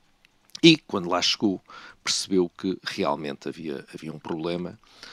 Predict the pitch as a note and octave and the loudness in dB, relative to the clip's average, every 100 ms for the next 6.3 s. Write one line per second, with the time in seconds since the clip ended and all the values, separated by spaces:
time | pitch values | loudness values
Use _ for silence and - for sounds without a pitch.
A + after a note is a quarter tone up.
0 | - - F#2+ F2+ E2 D2+ - F2+ D#2 - | -20 -8 -2 0 0 -2 -6 -8 -8 -6
1 | C#2+ C#2+ D2 D#2+ - - D#2 D#2+ E2 D#2 | -8 -8 -8 -6 -6 -6 -6 -6 -6 -6
2 | D2+ D#2+ D#2 - E2+ F2 F2 - D#3 - | -6 -4 -2 -2 -4 -4 -6 4 4 6
3 | C3 A2+ A2+ A#2+ A#2 G2 - A#2 - - | 2 2 0 2 2 0 0 0 2 2
4 | A2+ A2 G2 E2 B2+ C3 A#2 - - - | 4 6 4 6 6 6 4 -2 -4 -12
5 | _ G2 G2+ F#2 F#2 - - _ E2 D#2 | _ 2 2 0 -6 -16 -20 _ -4 -4
6 | - D#2 - | -2 -6 -6